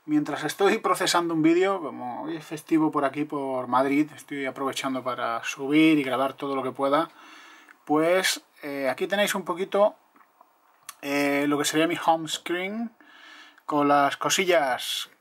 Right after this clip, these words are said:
que, que llevo por aquí. Eh, no sé si se está enfocando bien o no. Espero que sí. Bueno, esta aplicación que tenéis aquí es Fantastical, que es la, una aplicación de calendario que uso, que me recomendó en su momento Arot,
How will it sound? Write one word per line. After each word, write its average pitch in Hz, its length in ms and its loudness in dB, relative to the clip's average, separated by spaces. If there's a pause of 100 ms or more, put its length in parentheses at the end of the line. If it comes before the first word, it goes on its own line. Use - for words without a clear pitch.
(100)
que, 131 800 -4
que 135 120 -4
llevo 208 240 2
por 131 120 -2
aquí. 233 240 -4 (640)
Eh, 131 380 -10
no 147 160 -6
sé - 120 -8
si 156 220 -6
se - 140 -10
está - 140 -6
enfocando 151 420 -4
bien 147 160 2
o 147 80 4
no. - 160 -2 (500)
Espero 143 340 -6
que 127 100 -10
sí. 131 200 -6 (540)
Bueno, 143 260 0 (220)
esta - 180 -4
aplicación 226 400 -2
que 208 80 0
tenéis 202 240 -2
aquí 185 240 2
es 180 180 0
Fantastical, 170 840 0
que - 120 -12
es - 120 -6
la, 151 160 0
una 170 220 -4
aplicación 156 440 0
de 151 100 2
calendario 143 440 0
que 143 100 -6
uso, 156 360 0
que 151 80 -4
me 139 100 -4
recomendó 135 340 -2
en 143 40 2
su 147 120 0
momento 139 300 4
Arot, 151 320 4